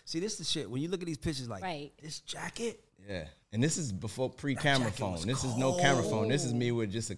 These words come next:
Speaker 3: a disposable camera. Just like, I might meet somebody. I'm, I just might.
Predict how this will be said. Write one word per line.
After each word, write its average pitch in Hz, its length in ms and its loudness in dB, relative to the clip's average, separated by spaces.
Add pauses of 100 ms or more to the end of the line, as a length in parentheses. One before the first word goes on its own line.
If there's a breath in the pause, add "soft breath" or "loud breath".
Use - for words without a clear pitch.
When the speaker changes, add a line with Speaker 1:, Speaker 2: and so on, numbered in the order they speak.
(140)
Speaker 3:
a 95 60 -10
disposable 107 640 -2
camera. 110 380 0
Just 95 240 -4
like, 95 240 -2 (180)
I 101 60 -4
might 117 280 2
meet 113 200 0
somebody. 90 540 -12
I'm, 90 180 -18 (100)
I 95 60 -10
just 117 320 -6
might. 117 260 -8